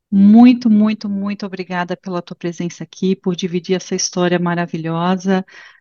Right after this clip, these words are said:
realmente cativante, motivante. Você é muito direta, honesta, franca e traz aqui insights que são essenciais, não só pras mulheres que nos ouvem,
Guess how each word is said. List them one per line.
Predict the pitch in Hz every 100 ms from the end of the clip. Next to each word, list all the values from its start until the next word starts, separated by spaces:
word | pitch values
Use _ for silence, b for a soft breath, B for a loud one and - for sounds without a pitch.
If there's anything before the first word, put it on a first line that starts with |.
| _
realmente | 185 196 190 190 190 - 196
cativante, | - 196 - 175 180 185 -
motivante. | 180 185 190 170 175 180 -
Você | 185 190 - - 185 190 190
é | 196
muito | 185 190 196 - 208 202
direta, | 196 175 180 185 -
honesta, | 180 170 180 - 190
franca | - - 180 190 190 - 190 B B B _
e | 190 196 202
traz | 214 - 202 220 214
aqui | 208 -
insights | 220 - - 190 196 - 214 202 -
que | - 208
são | - - 196 196 -
essenciais, | 220 233 - 233 - - 185 190 190 190
não | 214
só | 240 254
pras | 247 214
mulheres | 208 190 180 180
que | - 185
nos | 185 170
ouvem, | 180 185 190 202